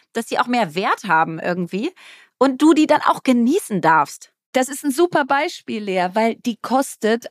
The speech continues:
Speaker 2: haben wir rechnen lassen, dreihunderttausend Euro, wenn du die technisch mit tollem Catering, mit super Speakern, mit mega Party abends. Dreihunderttausend Euro, das musst du refinanzieren durch Sponsoren, durch Tickets.
Speaker 1: So derzeit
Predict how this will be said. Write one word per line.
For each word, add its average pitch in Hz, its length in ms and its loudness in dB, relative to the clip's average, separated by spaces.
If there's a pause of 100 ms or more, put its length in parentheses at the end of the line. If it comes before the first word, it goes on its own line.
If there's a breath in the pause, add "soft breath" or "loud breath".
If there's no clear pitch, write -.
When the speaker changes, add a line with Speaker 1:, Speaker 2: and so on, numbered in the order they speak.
Speaker 2:
haben 226 120 0
wir 208 140 0
rechnen 214 340 0
lassen, 190 320 0
dreihunderttausend 226 1160 0
Euro, 185 460 0
wenn 202 160 -4
du 214 80 -4
die 202 180 -6
technisch 247 760 -2 (340 loud breath)
mit 220 200 0 (100)
tollem 233 480 0
Catering, 240 680 -2
mit 214 140 -4
super 233 420 0
Speakern, 233 760 -2
mit 202 180 -4
mega 226 320 0
Party 233 500 -2
abends. 202 460 -2 (300 loud breath)
Dreihunderttausend 311 760 0
Euro, 233 200 0
das 240 220 -2
musst 262 240 -2
du 262 60 2
refinanzieren 226 840 -2
durch 202 200 -2
Sponsoren, 233 640 0
durch 220 240 -4
Tickets. 208 400 -2 (340)
Speaker 1:
So 202 140 4
derzeit 240 800 0